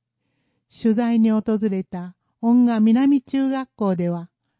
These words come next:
赤ブロックと白ブロックに分かれて得点を競う種目をはじめ、保護者や卒業生も参加できる種目、各学年の特色を出したダンスなどが行われ、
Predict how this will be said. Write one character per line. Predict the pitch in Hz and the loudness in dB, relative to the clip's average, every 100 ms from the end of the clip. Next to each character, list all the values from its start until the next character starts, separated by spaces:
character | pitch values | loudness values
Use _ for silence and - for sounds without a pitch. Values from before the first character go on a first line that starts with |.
| _ - | _ -10
赤 | 196 277 277 | -8 -6 -6
ブ | 269 | -2
ロ | 262 | -2
ッ | 247 _ | -4 _
ク | 196 | -10
と | - 175 185 _ | -6 -8 -10 _
白 | - 226 285 | -6 -2 -2
ブ | 277 | -2
ロ | 277 277 | -4 -4
ッ | _ | _
ク | 208 | -2
に | 180 | 0
分 | 175 170 | -2 -6
か | 220 | -8
れ | 190 | -8
て | 175 156 - _ _ _ | -10 -14 -16 _ _ _
得 | 208 247 226 | -6 -6 -2
点 | 262 254 | 0 2
を | 240 | 2
競 | - - 262 220 | -2 -6 -2 -2
う | 175 | -2
種 | - - | -6 0
目 | 202 208 - 202 | 2 2 -2 -4
を | 180 | -4
は | 190 | -6
じ | 180 180 | -4 -4
め、 | 180 185 - _ _ _ _ _ | -4 -8 -16 _ _ _ _ _
保 | 208 208 | -2 0
護 | 220 | 0
者 | - 190 | -2 -6
や | 185 180 180 _ _ _ | -6 -8 -12 _ _ _
卒 | 220 202 262 | -6 -4 -2
業 | 294 269 | -2 -2
生 | 254 202 | -2 -2
も | 180 175 | 0 -2
参 | 220 233 | -4 -4
加 | 247 240 | -4 -6
で | 226 | -4
き | 247 | -4
る | 190 160 | -2 -2
種 | - | -2
目、 | 170 170 - 170 160 _ _ _ _ _ _ _ - | -2 -4 -8 -12 -14 _ _ _ _ _ _ _ -10
各 | 226 - 190 | -8 -4 -4
学 | 180 180 254 | -4 -4 0
年 | 240 247 233 | 2 4 2
の | 226 226 214 _ _ | 2 -2 -8 _ _
特 | 233 214 - | -8 -6 -6
色 | 285 - 269 | -6 -4 -4
を | 262 | -2
出 | 262 233 | -4 -10
し | _ | _
た | 190 180 | -10 -6
ダ | 226 | -4
ン | 285 262 | -4 -2
ス | 220 | 0
な | 220 226 | 0 0
ど | 214 | -4
が | 175 165 | -4 -6
行 | - 196 | -2 0
わ | 190 185 180 | 0 -4 -8
れ、 | 165 | -10